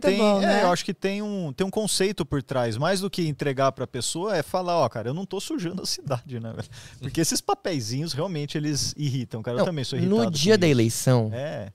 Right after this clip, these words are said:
Speaker 3: eu
Speaker 1: É.
Speaker 3: sou o cara mais xingado pela classe política. Por quê? A gente tem a famosa boca de urna, né?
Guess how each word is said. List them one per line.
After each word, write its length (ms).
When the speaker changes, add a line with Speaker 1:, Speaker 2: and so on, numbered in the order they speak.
Speaker 3:
eu 140
Speaker 1:
É. 60
Speaker 3:
sou 340
o 60
cara 260
mais 300
xingado 720
pela 240
classe 280
política. 540
Por 220
quê? 200
A 80
gente 640
tem 140
a 60
famosa 380
boca 260
de 120
urna, 380
né? 300